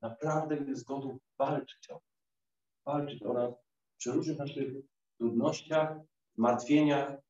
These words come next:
Wczoraj mówiliśmy o zmartwieniach w trochę innym kontekście, też o tym, żebyśmy się uchwycili tej, tej ko-,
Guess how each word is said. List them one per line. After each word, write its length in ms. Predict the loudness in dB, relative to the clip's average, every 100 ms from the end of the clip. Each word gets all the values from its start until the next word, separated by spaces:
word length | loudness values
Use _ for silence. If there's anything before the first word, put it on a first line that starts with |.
| -2
Wczoraj 300 | 4 6 6
mówiliśmy 360 | 4 0 0 0
o 80 |
zmartwieniach 760 | 2 0 0 0 2 2 0 -4
w 280 | _ _ -14
trochę 200 | -6 -2
innym 280 | -2 -2 -2
kontekście, 600 | -2 0 -2 -2 -2 0
też 180 | 0
o 100 | 0
tym, 140 | -2 -4
żebyśmy 480 | -4 -4 0 0 -2 _ -16
się 200 | -6 -4
uchwycili 640 | -4 -4 -4 -2 -2 2
tej, 340 | 2 2 0 -8 _ _ 0
tej 200 | 2 2
ko-, 240 | -2